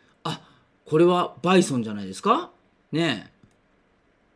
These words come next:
あ、間欠泉ですね。これは間欠泉ですね。あー、野生で、こんな風景が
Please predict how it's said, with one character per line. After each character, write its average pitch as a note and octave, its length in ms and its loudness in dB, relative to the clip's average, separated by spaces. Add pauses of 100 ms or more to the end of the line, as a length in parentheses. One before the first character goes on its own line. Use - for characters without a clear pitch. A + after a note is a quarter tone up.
(160)
あ、 B2+ 140 -2
間 F#3+ 260 0
欠 G3 140 2
泉 G3+ 240 -2
で C3+ 60 -4
す B2+ 120 -8
ね。 C#3+ 120 -2
こ D#3 140 -2
れ D3+ 60 2
は C#3+ 80 -4
間 C#3+ 160 -6
欠 C3+ 140 -6
泉 C3+ 260 -6
で A2 60 -6
す - 100 -16
ね。 G2+ 500 -8 (760)
あ C#3+ 960 2
ー、 B2+ 200 0
野 C#3+ 60 -4
生 G#3 480 0
で、 G3+ 420 2 (1200)
こ G3 220 2
ん A3 200 4
な G#3+ 440 4 (600)
風 A3+ 320 6
景 G3+ 300 10
が F3+ 440 4